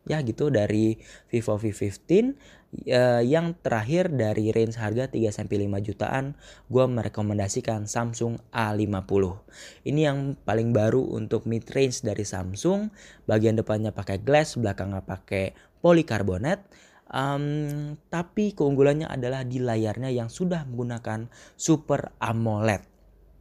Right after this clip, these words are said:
Protectionnya menggunakan Corning Gorilla Glass tiga, tapi dengan Super amoled tadi, teman-teman akan mempunyai feels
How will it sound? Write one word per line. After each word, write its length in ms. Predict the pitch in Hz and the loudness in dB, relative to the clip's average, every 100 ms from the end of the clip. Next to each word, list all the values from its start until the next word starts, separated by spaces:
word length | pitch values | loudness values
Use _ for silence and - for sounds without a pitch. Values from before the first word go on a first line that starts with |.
| _ _ - - - - - - | _ _ -20 -20 -20 -20 -8 -2
Protectionnya 1040 | 113 117 110 - 156 160 160 165 160 160 | 2 2 2 4 4 4 0 0 -2 -2
menggunakan 640 | 127 113 107 110 107 107 104 _ | -2 -2 -2 -4 -4 -6 -8 _
Corning 480 | - - 180 151 117 | -2 0 2 0 2
Gorilla 320 | 110 110 104 | 2 2 0
Glass 320 | 104 98 98 | -2 -4 -4
tiga, 640 | 165 165 104 92 107 208 - - - - | -4 -2 0 -2 -4 -4 -8 -20 -20 -14
tapi 240 | 120 117 | -6 -2
dengan 160 | 110 104 | 0 -2
Super 240 | 104 - - | -4 -6 -4
amoled 320 | 101 98 98 | -4 -2 -2
tadi, 400 | 165 165 143 143 | -2 0 2 0
teman-teman 480 | 143 107 101 107 107 | 0 -2 -2 -4 -4
akan 240 | - 110 | -6 -6
mempunyai 480 | 101 107 107 104 104 | -6 -6 -4 -2 -4
feels 480 | 104 - 185 180 | -6 -2 0 2